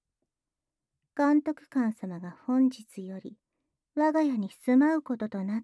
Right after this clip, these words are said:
たぞ。じゃからお主の私物はすべて、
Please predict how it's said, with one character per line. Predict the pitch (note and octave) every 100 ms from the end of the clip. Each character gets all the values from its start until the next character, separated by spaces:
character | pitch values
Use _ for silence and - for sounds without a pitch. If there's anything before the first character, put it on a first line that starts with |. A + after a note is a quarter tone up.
| _
た | G3+
ぞ。 | - - B3+ _ _ _ _ _ _ _ _ _ _ _ _ _ C#4
じ | D4+
ゃ | D#4+
か | D#4+ C#4+
ら | A#3+ A3+
お | B3
主 | D#4+ -
の | C4+ A3+
私 | - B3+
物 | C4+ C4+ -
は | C#4 C#4
す | B3+ - D4+
べ | D4+ D4
て、 | _ G#3+ G3+